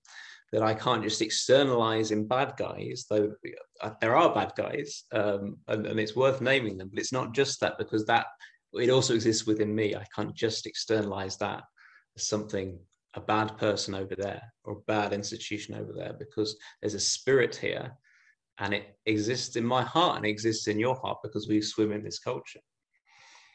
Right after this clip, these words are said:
So let's keep going in this task of unmasking neoliberalism. It's about sixty years old. It can be traced to certain, you know, economic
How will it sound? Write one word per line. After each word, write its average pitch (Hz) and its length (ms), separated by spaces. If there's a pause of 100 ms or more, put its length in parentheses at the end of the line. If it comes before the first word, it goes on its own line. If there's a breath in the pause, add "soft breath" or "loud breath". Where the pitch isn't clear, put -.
(880 soft breath)
So 139 160
let's 147 240
keep 139 240
going 123 260
in 110 80
this 107 200
task - 300
of 101 120
unmasking 104 920
neoliberalism. 98 760 (1300 loud breath)
It's 123 160
about 160 340
sixty - 460
years 117 280
old. 120 360
It - 120
can 107 140
be 104 140
traced 120 540
to 104 60
certain, 104 760
you 92 80
know, - 120
economic 113 480